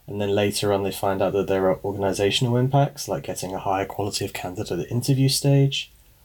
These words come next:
uh, workers staying longer in their roles 'cause they feel more respected by their employer, um,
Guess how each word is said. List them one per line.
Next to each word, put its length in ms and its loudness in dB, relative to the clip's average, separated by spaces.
uh, 200 0
workers 320 0
staying 280 2
longer 240 -2
in 80 -2
their 160 0
roles 280 0
'cause 140 -8
they 100 -2
feel 200 -6
more 120 -2
respected 600 0
by 100 4
their 160 2
employer, 540 4
um, 400 2